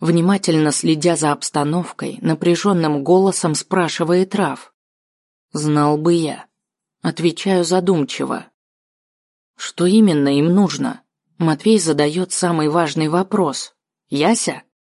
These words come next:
«Да». Киваю.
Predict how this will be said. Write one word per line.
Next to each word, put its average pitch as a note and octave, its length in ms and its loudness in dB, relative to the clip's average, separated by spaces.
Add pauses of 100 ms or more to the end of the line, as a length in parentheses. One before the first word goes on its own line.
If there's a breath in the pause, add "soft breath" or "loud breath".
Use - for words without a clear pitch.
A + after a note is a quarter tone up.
(560)
«Да». D3+ 380 -2 (640)
Киваю. E3 580 0